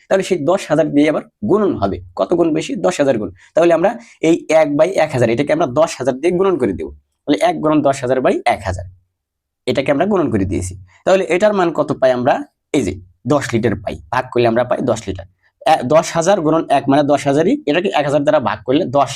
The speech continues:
মিন মান বের হয়। তাহলে এ-, এটাকে যদি আবার আমরা করি, এই শূন্য দিয়ে শূন্যকে কাটি, শূন্য দিয়ে শূন্যকে কাটি, শূন্য দিয়ে শূন্যকে কাটি, শুধু কি থাকে? দশ, দশ একে দশ আর নিচে এক, তাহলে দশ দিয়ে এককে ভাগ, আহ, এককে ভাগ দিলে ওই দশই থাকে, দশ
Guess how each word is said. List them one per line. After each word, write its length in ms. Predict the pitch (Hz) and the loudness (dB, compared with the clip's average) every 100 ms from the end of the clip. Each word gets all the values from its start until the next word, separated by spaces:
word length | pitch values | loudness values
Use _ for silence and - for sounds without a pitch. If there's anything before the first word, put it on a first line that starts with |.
| - | -8
মিন 160 | 120 120 95 | -2 0 0
মান 200 | 113 113 | 0 2
বের 140 | 107 98 | 0 0
হয়। 120 | 87 - - _ _ | -4 -8 -18 _ _
তাহলে 200 | 151 175 175 - | 2 2 2 0
এ-, 160 | 175 180 | 0 2
এটাকে 200 | - 175 | 0 0
যদি 160 | 175 170 | 0 2
আবার 220 | 135 147 | 2 2
আমরা 160 | 147 135 | 0 -2
করি, 180 | 123 120 120 _ - | -4 -8 -10 _ -4
এই 100 | 165 | -2
শূন্য 180 | - 190 | 0 0
দিয়ে 160 | 170 160 | 2 0
শূন্যকে 280 | 151 131 117 | 2 2 2
কাটি, 280 | 101 90 92 | 0 -2 -2
শূন্য 200 | 180 147 127 | -6 -4 -4
দিয়ে 140 | 120 | -6
শূন্যকে 260 | - 120 110 | -6 -6 -4
কাটি, 200 | 107 110 | -6 -10
শূন্য 200 | - 127 117 | -10 -8 -6
দিয়ে 120 | 113 | -8
শূন্যকে 280 | 117 113 107 170 | -8 -8 -6 -2
কাটি, 240 | 95 90 _ _ _ | -2 -2 _ _ _
শুধু 200 | - 180 180 | -2 -2 0
কি 60 | 160 | -2
থাকে? 200 | 165 165 147 | 0 0 2
দশ, 180 | 147 135 - - _ _ _ _ _ _ | 2 0 -4 -12 _ _ _ _ _ _
দশ 140 | 127 143 | -2 0
একে 200 | 147 147 | 0 0
দশ 180 | 139 180 | 2 2
আর 80 | 156 131 | 2 0
নিচে 180 | 120 | 0
এক, 180 | 98 78 - - _ | 0 0 -6 -20 _
তাহলে 160 | 143 | 0
দশ 180 | 135 151 147 | 2 2 2
দিয়ে 100 | 135 | 0
এককে 180 | - | 0
ভাগ, 160 | 110 117 | 0 0
আহ, 340 | 120 - 107 - 135 | -4 -2 -2 0 -2
এককে 200 | - 131 | 0 -2
ভাগ 180 | 110 123 | -2 0
দিলে 140 | 135 208 - _ - | 2 0 -4 _ -4
ওই 80 | 135 | 2
দশই 300 | 160 151 143 | 2 2 -2
থাকে, 200 | 95 92 | -2 -4
দশ 240 | 127 160 | -2 -2